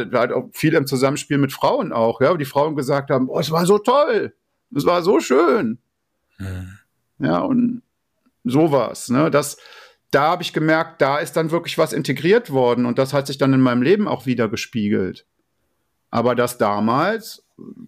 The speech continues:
Speaker 1: das hat zu nix geführt. Ich hab mich nicht an irgendeiner Stelle besser gefühlt oder mein Leben ist irgendwie schöner geworden.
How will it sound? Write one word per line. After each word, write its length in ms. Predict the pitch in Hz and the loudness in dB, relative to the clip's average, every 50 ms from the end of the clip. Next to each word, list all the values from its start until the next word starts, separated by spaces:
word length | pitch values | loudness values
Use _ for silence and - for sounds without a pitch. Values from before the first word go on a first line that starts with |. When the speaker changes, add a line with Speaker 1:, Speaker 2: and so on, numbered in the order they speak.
| - _ | -10 _
Speaker 1:
das 240 | - 92 113 - - | -4 -2 -2 -2 -4
hat 160 | 110 107 - | -4 -6 -6
zu 140 | - - 120 | -2 2 2
nix 260 | 120 139 135 135 - - | 4 4 2 0 -4 -6
geführt. 420 | 180 - - 320 330 - 160 - | -6 -2 2 4 4 4 4 2
Ich 120 | 117 - | 0 -2
hab 160 | - 104 - - | -4 -2 -2 -2
mich 160 | 104 104 - | -2 0 2
nicht 220 | 117 127 131 - | 2 2 2 2
an 120 | 139 139 131 | 0 0 2
irgendeiner 320 | 127 123 123 127 127 131 | 2 2 2 2 2 2
Stelle 300 | 131 - - 131 127 139 | 0 -2 -2 0 0 0
besser 340 | 131 - 101 - - 127 127 | 0 0 -2 -2 0 -2 0
gefühlt 420 | 123 147 135 - - 170 175 180 170 | 0 -2 -2 0 2 4 4 4 2
oder 180 | 123 123 123 117 | 2 2 2 2
mein 200 | 117 110 110 101 | 0 0 0 0
Leben 220 | 101 104 113 147 | 0 2 2 2
ist 100 | 151 131 | 2 2
irgendwie 260 | 143 170 170 180 175 | 2 2 2 2 0
schöner 340 | - - 170 170 165 165 165 | 0 2 2 2 4 4 2
geworden. 580 | 156 160 147 156 160 156 156 156 151 156 160 | 2 2 2 2 2 2 2 0 -2 -6 -8